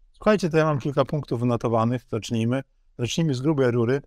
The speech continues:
czyli rola społeczności z Discorda. Najpierw ode mnie kilka przemyśleń. Zastanawiam się, po co, po co jest, po co jest czasem społeczność Discorda. Trochę kontrowersyjnie,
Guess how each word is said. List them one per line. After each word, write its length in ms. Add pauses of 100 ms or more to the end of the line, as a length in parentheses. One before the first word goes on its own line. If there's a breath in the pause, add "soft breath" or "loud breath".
(680)
czyli 240
rola 220
społeczności 640
z 40
Discorda. 640 (420)
Najpierw 340
ode 180
mnie 140
kilka 280
przemyśleń. 580 (1300)
Zastanawiam 520
się, 120
po 140
co, 240
po 140
co 140
jest, 400 (520)
po 100
co 160
jest 140
czasem 420
społeczność 500
Discorda. 580 (800)
Trochę 220
kontrowersyjnie, 840